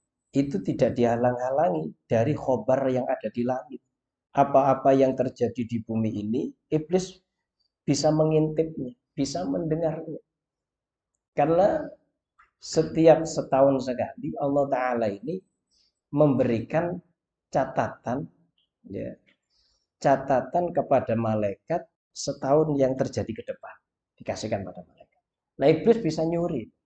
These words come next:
nyuri pendengaran. Memang nggak dihalangi sama Allah. Dan dari situ iblis terus memberikan informasi kepada kekasih-kekasihnya yang ada di bumi. Sehingga orang-orang kadang bisa ngerti, "Oh,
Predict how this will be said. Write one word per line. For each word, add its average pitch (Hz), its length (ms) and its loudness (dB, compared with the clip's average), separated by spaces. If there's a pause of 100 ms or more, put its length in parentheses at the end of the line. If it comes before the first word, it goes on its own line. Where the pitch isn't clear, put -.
(520)
nyuri 123 220 -2
pendengaran. 104 560 -8 (100)
Memang 214 300 2
nggak 117 160 2
dihalangi 127 480 0
sama 110 180 -10
Allah. - 260 -20 (360)
Dan 151 260 6
dari 135 160 4
situ 190 240 -4
iblis 156 460 -2
terus - 240 -14
memberikan 123 500 -4
informasi - 840 -10 (320)
kepada 131 600 -4
kekasih-kekasihnya 139 1300 -8
yang 127 180 -4
ada 120 200 -8
di 120 160 -8
bumi. 123 280 -14 (680)
Sehingga 165 400 0
orang-orang 147 560 2
kadang 151 240 -4
bisa 123 240 -4
ngerti, 135 400 -4
"Oh, 131 160 -10